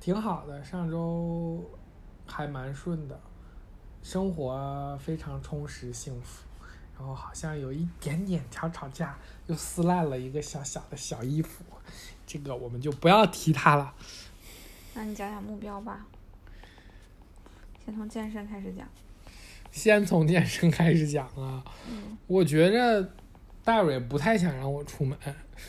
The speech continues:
Speaker 1: 那我要不就在家朵拉宫。
Speaker 2: 谁说的？大蕊最心疼的就是钱了，一共八十块钱一个月，你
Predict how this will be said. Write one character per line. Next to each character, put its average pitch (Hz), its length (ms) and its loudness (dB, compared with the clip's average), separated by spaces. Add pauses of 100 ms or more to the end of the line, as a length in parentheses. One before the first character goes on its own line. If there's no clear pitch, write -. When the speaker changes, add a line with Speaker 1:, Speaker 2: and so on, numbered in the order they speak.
(300)
Speaker 1:
那 180 160 -2
我 170 160 0
要 170 140 4
不 165 120 2
就 170 140 4
在 175 180 4
家 175 240 2 (340)
朵 131 140 -2
拉 147 140 2
宫。 190 320 4
Speaker 2:
谁 185 380 -8
说 196 300 -4
的？ 175 300 -2 (320)
大 - 160 -4
蕊 208 120 -2
最 233 160 -2
心 208 180 -6
疼 208 220 -6
的 190 80 -4
就 175 120 -4
是 165 60 -2
钱 - 240 -6
了， - 320 -10 (520)
一 226 120 -2
共 240 140 -2
八 247 220 -2
十 240 100 -2
块 240 160 -2
钱 233 180 -4
一 196 120 -4
个 196 100 -4
月， 202 380 -4 (300)
你 220 140 -4